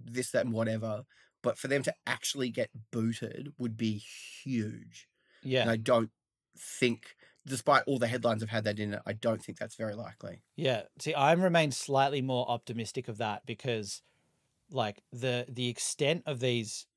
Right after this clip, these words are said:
Speaker 2: charges and allegations is massive.
Speaker 1: Mm.
Speaker 2: And if you're the Premier League and, like, this is coming from the Premier League actually charging City about this. So I think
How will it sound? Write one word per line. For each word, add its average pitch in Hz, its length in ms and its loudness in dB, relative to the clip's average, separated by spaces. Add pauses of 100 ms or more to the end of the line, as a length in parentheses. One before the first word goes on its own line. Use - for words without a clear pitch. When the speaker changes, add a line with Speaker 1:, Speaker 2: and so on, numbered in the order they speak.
(160)
Speaker 2:
charges 117 420 0
and 113 100 -4
allegations 107 680 -6
is 104 220 -14 (140)
massive. 127 1080 -6 (680)
Speaker 1:
Mm. 120 200 2
Speaker 2:
And 131 520 2 (640)
if 147 340 -2
you're 156 240 6
the 202 60 6
Premier 175 300 4
League 139 280 4
and, 123 300 -2
like, 139 180 2
this 226 160 2
is 247 80 -4
coming 233 240 6
from 190 140 0
the 143 80 -2
Premier 185 400 6
League 107 320 0 (100)
actually 123 380 -2
charging 117 420 -2
City 120 320 -4
about 104 280 -4
this. 90 320 -12 (640)
So 160 180 6
I 147 200 6
think 139 360 -2